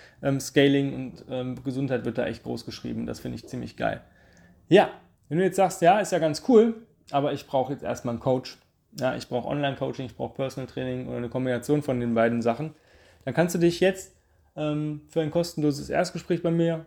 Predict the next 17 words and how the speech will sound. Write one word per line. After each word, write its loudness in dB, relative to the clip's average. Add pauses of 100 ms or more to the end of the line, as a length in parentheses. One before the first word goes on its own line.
(160)
äh, -2
melden 2 (300)
und -4
dann 0
gucken -6
wir, -2
ob -6
das -8
alles -6
passt. 0 (320)
Einfach 0
auf, -4
äh, -4
eine -4
Mail 2
schreiben 2
an -4